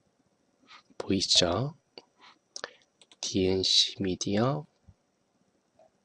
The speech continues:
케이씨아이. 그 그다음에 디케이 락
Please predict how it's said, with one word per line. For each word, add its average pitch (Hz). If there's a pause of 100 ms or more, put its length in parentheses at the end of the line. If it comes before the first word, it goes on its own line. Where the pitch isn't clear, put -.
(1900)
케이씨아이. -
그 -
그다음에 123
디케이 -
락 110